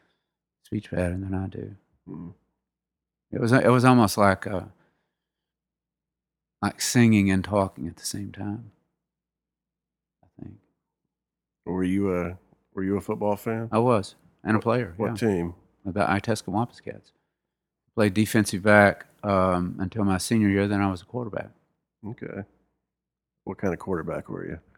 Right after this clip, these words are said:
Speaker 1: N-, a, a poor quarterback.
Speaker 2: <laughs>
Speaker 1: A poor quarterback with not much of an arm. You know, when we had to throw the ball, Otis, I, I would have to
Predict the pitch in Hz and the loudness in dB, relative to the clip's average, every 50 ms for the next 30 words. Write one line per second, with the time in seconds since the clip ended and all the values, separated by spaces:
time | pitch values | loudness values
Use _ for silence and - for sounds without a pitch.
0 | - 117 - - - 107 101 90 95 - - 95 - - - 123 113 101 92 - | -4 -4 -4 -2 0 0 0 0 0 -4 -8 -8 -8 -4 0 2 2 2 2 0
1 | - - 98 90 90 92 95 110 117 107 - - - - - - - - 165 - | -2 -4 -4 -4 -2 -2 -2 -2 -2 -4 -8 -10 -10 -10 -12 -8 0 0 0 0
2 | 226 160 - _ - - - - - _ - - - 127 117 - - 117 110 104 | 0 -12 -12 _ -20 -20 -20 -20 -20 _ -14 -4 2 2 2 4 6 4 4 6
3 | 98 104 101 110 - - 98 104 98 85 - 92 92 - 92 87 87 87 90 98 | 6 6 6 6 4 0 0 2 2 2 2 0 -2 -2 -4 -2 0 2 6 6
4 | 104 104 107 104 104 101 107 104 104 104 98 95 101 98 95 92 - 117 110 107 | 6 6 4 2 0 0 2 2 4 4 2 4 2 0 0 -2 2 4 4 4
5 | 110 110 - _ _ _ _ _ _ _ _ _ _ _ _ _ _ _ 92 104 | 4 0 -6 _ _ _ _ _ _ _ _ _ _ _ _ _ _ _ -2 2
6 | 110 107 104 95 87 85 80 85 95 101 98 - 104 101 - - 95 95 98 101 | 4 6 6 6 6 4 2 0 -2 -2 -4 -4 -4 -4 -2 -2 -4 -2 -2 -2
7 | 98 - - - | -4 -4 -4 -12